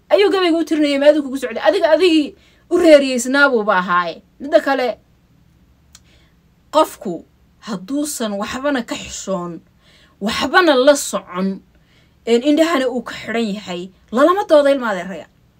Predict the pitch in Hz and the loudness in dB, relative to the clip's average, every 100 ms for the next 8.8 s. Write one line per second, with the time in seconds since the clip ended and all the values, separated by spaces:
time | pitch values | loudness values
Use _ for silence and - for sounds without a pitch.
0 | _ _ _ 208 233 233 247 302 311 294 | _ _ _ -6 -4 -4 -6 -8 -8 -8
1 | 208 208 - 320 320 208 190 220 294 311 | -10 -14 -12 -10 -10 -10 -10 -10 -10 -10
2 | 311 294 - - 202 247 320 254 302 - | -10 -12 -16 -12 -6 -6 -4 -4 -4 -4
3 | 269 294 392 262 - - _ 254 - 349 | -6 -4 -6 -8 -10 -20 _ -12 -10 -12
4 | - 330 311 302 311 359 311 349 - 302 | -10 -6 -4 -4 -6 -6 -6 -4 -4 -4
5 | 359 302 320 262 247 247 370 - 226 202 | -4 -6 -6 -8 -8 -8 -8 -6 -4 -4
6 | 226 277 339 302 302 320 302 285 330 311 | -2 0 0 0 -4 -4 -4 -4 -4 -2
7 | 247 247 277 302 294 277 254 247 254 233 | 0 -2 -2 -2 0 -4 -6 -6 -4 -4
8 | 220 220 214 202 185 202 - | -4 -6 -2 -2 -2 -8 -16